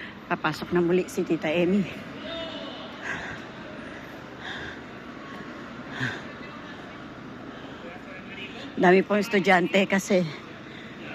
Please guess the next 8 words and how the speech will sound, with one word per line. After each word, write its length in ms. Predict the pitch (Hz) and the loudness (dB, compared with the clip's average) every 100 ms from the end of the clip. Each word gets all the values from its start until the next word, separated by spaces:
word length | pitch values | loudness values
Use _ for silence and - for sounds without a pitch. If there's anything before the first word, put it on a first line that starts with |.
| - - - - - - - - 196 | -10 -10 -10 -6 -4 -4 -4 -2 6
universidad 640 | 202 196 196 185 196 175 165 | 10 10 10 8 6 6 6
po 140 | 190 190 | 4 6
itong 260 | 202 190 160 - - - - | 8 6 6 -2 -12 -4 8
European 500 | 202 202 208 202 185 | 8 8 6 6 6
Canaria 480 | 185 180 170 175 175 180 | 8 8 8 8 8 8
Universidad 600 | 175 160 170 - 165 165 - | 6 6 4 4 4 4 2
po 100 | 170 | 0
yan. 200 | 165 160 | 4 2